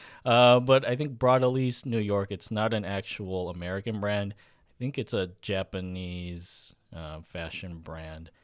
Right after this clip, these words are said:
And, yeah, they're collaborating with JoJo to release Jolene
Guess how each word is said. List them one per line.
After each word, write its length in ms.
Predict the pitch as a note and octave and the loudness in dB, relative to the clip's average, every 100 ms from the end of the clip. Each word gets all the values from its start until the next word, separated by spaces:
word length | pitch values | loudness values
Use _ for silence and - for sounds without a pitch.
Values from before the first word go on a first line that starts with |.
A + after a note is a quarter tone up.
| _ _ _ _ | _ _ _ _
And, 640 | G2 F#2+ F#2 F2+ F2+ F#2 F#2+ | -6 -4 -2 -4 -6 -8 -6
yeah, 160 | G#2 | -4
they're 220 | F#2+ G2 G2+ | -2 -4 -6
collaborating 760 | A#2 A2+ B2 B2+ B2+ B2 A#2+ | -2 2 2 2 2 2 0
with 260 | A2+ - - | -2 -4 -4
JoJo 560 | A#2+ A2+ A2 A2+ A2 - | 0 0 2 0 0 -4
to 220 | A2+ G#2+ | -6 -2
release 460 | G#2 G2+ A2+ A#2 - | -2 -2 -4 -6 -6
Jolene 640 | A#2+ A#2 A#2+ C3 C3+ B2+ | -2 0 0 0 -2 -4